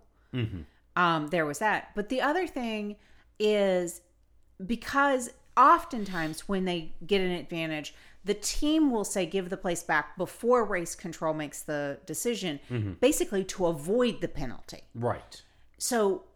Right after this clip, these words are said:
Speaker 2: since race control was so quick on the radio and said, "Oh, it, it's got, you gotta give it back," if they had ignored that, it might not have been just five seconds.
Speaker 1: Exactly.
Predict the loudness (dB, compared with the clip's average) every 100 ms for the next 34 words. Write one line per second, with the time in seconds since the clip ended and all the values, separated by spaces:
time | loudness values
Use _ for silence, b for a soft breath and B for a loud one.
0 | -10 -2 0 0 0 2 2 0 -6 -2
1 | 0 0 -2 -2 0 0 0 2 2 0
2 | -4 0 2 2 2 0 0 -2 0 2
3 | 2 0 -12 -20 -18 -18 -20 -20 2 4
4 | 4 -2 -6 -10 -2 -2 -2 2 4 4
5 | 0 4 4 4 -4 0 4 4 4 -2
6 | -10 -20 b b b b _ 0 2 0
7 | 2 0 -2 -2 -2 0 0 -2 -4 -4
8 | -2 0 -2 -6 -16 -8 -4 0 2 2
9 | 2 0 0 0 0 0 -4 -4 -2 -2
10 | -2 -8 -8 -18 -16 -14 -10 -8 -6 -6
11 | -6 -12 -18